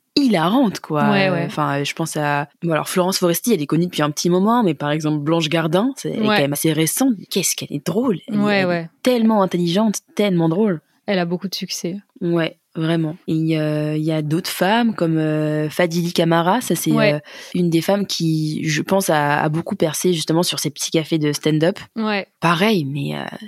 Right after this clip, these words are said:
Speaker 1: c'est, enfin, c'est à mourir de rire, quoi.
Speaker 2: Ouais.
Speaker 1: Et, euh, et voilà, je trouve ça vraiment cool et inspirant.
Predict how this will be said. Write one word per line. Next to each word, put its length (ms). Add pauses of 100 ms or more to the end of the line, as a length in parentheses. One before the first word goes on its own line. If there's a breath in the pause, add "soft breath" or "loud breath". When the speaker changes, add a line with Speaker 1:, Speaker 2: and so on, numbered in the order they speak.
(120)
Speaker 1:
c'est, 320
enfin, 140
c'est 140
à 80
mourir 460
de 100
rire, 280
quoi. 320
Speaker 2:
Ouais. 280 (120)
Speaker 1:
Et, 240
euh, 40 (100)
et 60
voilà, 260
je 80
trouve 120
ça 140
vraiment 300
cool 180
et 80
inspirant. 480